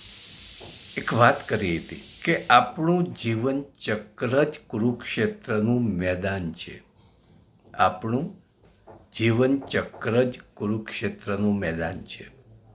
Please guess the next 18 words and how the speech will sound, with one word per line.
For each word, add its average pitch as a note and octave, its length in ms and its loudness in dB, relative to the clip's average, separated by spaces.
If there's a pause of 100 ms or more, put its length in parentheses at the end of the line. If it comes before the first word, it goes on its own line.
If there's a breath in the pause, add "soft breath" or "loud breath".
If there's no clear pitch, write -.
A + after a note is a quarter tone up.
(1300)
અને E3 200 10
એ G3+ 460 6
કુરુક્ષેત્રના G3+ 920 4
મેદાનમાં E3 880 4
આપણે C#3+ 360 0
જન્મથી C3+ 680 2
મૃત્યુ C#3 520 0
સુધી C#3+ 320 -4
સંઘર્ષ G2+ 680 -2
કરવો F#2 320 -4
પડે - 320 -12
છે. - 120 -20 (920 soft breath)
આ F3 200 12
જ G#3 200 10
સંઘર્ષ, F3+ 760 6 (1900)
આ D3 180 10
જ D#3+ 120 4
હકીકત D3+ 680 2